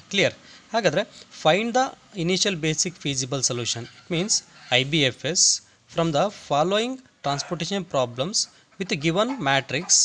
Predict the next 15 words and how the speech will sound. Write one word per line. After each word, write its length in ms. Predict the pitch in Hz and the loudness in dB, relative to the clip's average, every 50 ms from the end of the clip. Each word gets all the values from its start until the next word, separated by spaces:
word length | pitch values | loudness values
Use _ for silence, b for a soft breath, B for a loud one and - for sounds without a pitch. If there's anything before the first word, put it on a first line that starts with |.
| - - B B B B B B _ _ _ _ - - | 0 -4 B B B B B B _ _ _ _ -14 -8
ಅಥವಾ 160 | - 175 208 | -4 -2 0
ಇವು 160 | 196 190 175 180 | 0 0 2 0
with 300 | 175 160 165 170 165 - | 0 0 0 -2 -2 -4
given 340 | 147 131 151 165 175 202 | -6 -2 0 2 2 2
cost 380 | 208 - - 147 156 160 - 175 | 2 4 6 6 6 6 4 2
matrix 320 | 156 147 - 165 147 - 160 | 0 0 0 -2 -2 -2 -2
ಅಂತ 140 | 143 127 143 | -2 -4 -6
ಕೂಡ 180 | - 151 147 | -4 -2 0
ಹೇಳ್ತಾರೆ 420 | 165 135 127 135 127 - 120 120 117 | 0 2 2 0 0 -2 -2 -2 -2
ಇದನ್ನು, 180 | 113 120 - | -2 -4 -4
ಕಾಸ್ಟ್ 300 | - - 131 131 - - | 0 2 2 2 0 -2
ಮ್ಯಾಟ್ರಿಕ್ಸ್ 340 | 135 127 120 139 131 - - | -4 -6 -4 -6 -6 -6 -4
ಅಥವಾ 140 | - - 180 | -4 -4 -2
ಮ್ಯಾಟ್ರಿಕ್ಸ್, 600 | 180 139 120 123 - 120 131 180 - - - B B B B B B - | 0 0 0 0 0 -4 -4 -2 0 0 0 B B B B B B -2
by 100 | 143 190 | 0 2